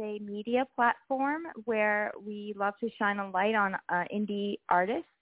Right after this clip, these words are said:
and music makers and producers that are female and, uh, women,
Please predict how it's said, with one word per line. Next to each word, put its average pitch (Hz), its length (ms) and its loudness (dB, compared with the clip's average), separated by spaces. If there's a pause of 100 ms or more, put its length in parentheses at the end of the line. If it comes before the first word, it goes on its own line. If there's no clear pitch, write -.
and 185 260 -4
music 196 320 0
makers 247 440 2
and 190 120 -6
producers 202 640 -2
that 208 100 4
are 175 180 4 (320)
female 247 680 4
and, 185 480 -6 (140)
uh, 165 320 -4 (260)
women, 247 680 0